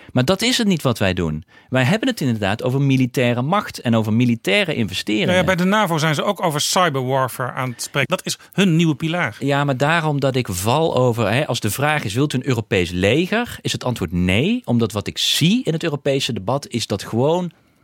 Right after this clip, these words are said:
Speaker 1: oldschool wapenhandel en wapeninvesteringen.
Speaker 2: Ja,
Speaker 1: En
Speaker 2: ik
Speaker 1: dan
Speaker 2: begrijp
Speaker 1: heb
Speaker 2: dat de GroenLinks is natuurlijk opgericht mede door de P S P en die zijn van het gebroken geweertje. Maar als je samenwerking wil in Europa,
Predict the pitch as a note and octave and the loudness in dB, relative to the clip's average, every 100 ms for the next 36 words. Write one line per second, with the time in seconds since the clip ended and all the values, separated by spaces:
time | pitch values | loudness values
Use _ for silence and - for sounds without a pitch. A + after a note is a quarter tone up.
0 | - E3+ F3 E3 - - C#3+ C#3+ C#3+ - | 2 4 4 0 -4 0 2 2 -2 -2
1 | F2+ G#2+ F#2 D2+ D#2+ D2+ D2 - _ _ | 0 0 0 -6 -6 -6 -8 -14 _ _
2 | _ _ - - G2 F2 A#2 B2+ - G2 | _ _ -10 -4 -2 2 2 0 -2 -6
3 | E2+ - D#2+ C#2+ C#2+ B1 - _ - - | -6 -6 -6 -6 -8 -10 -14 _ -12 -2
4 | E3 A3+ A2+ F#3+ G3+ G3 F#3 D#3 D#3+ - | 2 2 4 2 2 0 0 -2 -2 0
5 | F#3 F#3 D3 E3+ E3 - E3 D3+ E3+ D3 | 0 2 0 -2 -6 -4 -2 2 2 2
6 | D3 C#3 - E3 D3 - F#3+ D#3 F#3+ D#3+ | 0 -2 0 0 0 0 0 0 0 -2
7 | C#3 C#3+ C#3 - - D#3+ D3+ - C#3+ D3 | -2 -4 -8 -12 -4 -2 -2 -4 -2 -2
8 | - C#3+ C#3 F3 C#3 - G3 - - - | -4 -4 0 0 -2 -6 -10 -18 -20 -20
9 | - - - - C4+ - G3 E3+ D#3+ - | -16 -16 -8 -2 0 2 2 2 0 0
10 | B3+ G#3 D#3+ D3 D#3 G#3+ G#3+ E3 C3+ B2+ | 2 2 2 2 0 0 0 0 0 0
11 | D3 D3 | -2 -4